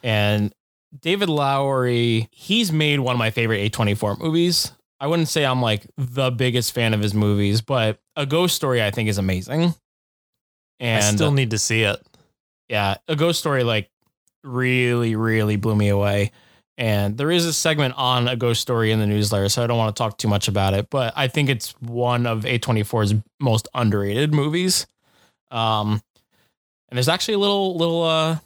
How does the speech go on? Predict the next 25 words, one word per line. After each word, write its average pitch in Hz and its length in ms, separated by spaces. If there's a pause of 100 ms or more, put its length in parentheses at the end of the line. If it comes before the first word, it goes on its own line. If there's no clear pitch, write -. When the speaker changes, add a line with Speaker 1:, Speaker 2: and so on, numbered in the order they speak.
(140)
Speaker 1:
A 151 60
Ghost 160 240
Story 151 240
Easter 156 260
egg 98 140
in 101 80
this 95 160
movie. 95 320 (520)
But 139 400 (680)
David 165 240
Lowery, 143 340
yeah, 113 220
he, 120 120
I 151 60
mean, 135 160
he 127 80
did 127 300 (560)
A 131 40
Ghost 175 280
Story, 170 500
he 139 80
did 135 160
the 117 260
Pete's 151 280
Dragon 131 640